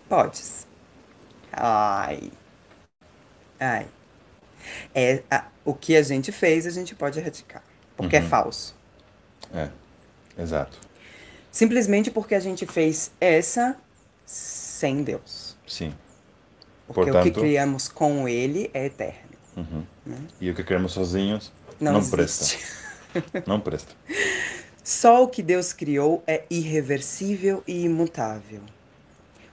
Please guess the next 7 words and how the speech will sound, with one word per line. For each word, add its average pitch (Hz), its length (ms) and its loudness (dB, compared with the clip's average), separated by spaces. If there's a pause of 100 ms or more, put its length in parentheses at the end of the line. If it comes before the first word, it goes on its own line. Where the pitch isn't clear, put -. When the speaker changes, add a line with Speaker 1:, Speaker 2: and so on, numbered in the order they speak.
Speaker 1:
O 233 80 -2
que 180 120 0
fizeste 147 760 4
sempre 226 540 0
pode 160 320 -2
ser 156 240 -2
mudado, 123 680 0